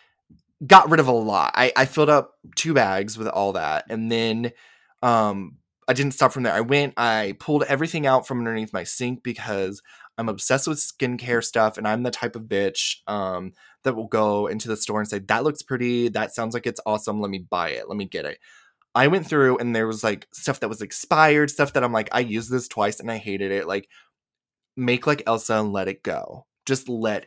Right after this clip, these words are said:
it go, you know? So, <laughs> I rhymed. Um,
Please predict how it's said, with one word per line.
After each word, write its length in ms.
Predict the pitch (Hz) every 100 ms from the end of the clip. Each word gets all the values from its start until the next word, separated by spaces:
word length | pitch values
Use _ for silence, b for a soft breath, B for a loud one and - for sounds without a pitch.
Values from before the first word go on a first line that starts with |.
| _
it 380 | 113 107 - 120
go, 440 | 202 330 392 123
you 200 | 117 139
know? 300 | 143 139 160
So, 580 | 214 - 131 107 117 - -
<laughs> 640 | - 320 - _ _ _ -
I 60 |
rhymed. 360 | 110 - 52 - _ _ _ _
Um, 340 | 123 110 98